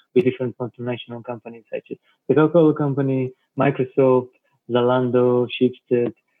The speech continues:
and now I'm, uh, at, at Glovo as a head of organic growth, uh, and, uh, I, I enjoy my time in Barcelona. What can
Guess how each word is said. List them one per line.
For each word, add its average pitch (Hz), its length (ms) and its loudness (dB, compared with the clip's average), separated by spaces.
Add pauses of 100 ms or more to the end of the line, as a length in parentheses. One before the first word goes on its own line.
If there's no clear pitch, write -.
(120)
and 127 100 -2
now 135 280 2
I'm, 120 420 -4
uh, 117 440 -6
at, 113 80 -10 (260)
at 120 120 -10
Glovo 156 460 2 (800)
as 127 240 4
a 127 80 4
head 127 240 0
of 127 120 2 (100)
organic 127 480 2
growth, 196 340 2 (140)
uh, 127 300 2
and, 120 340 -4
uh, 120 300 -2
I, 131 360 -6 (160)
I 127 100 2
enjoy 131 260 4
my 131 160 0
time 127 320 -2
in 123 100 -4
Barcelona. 120 560 -6
What 131 140 -20
can 131 260 -20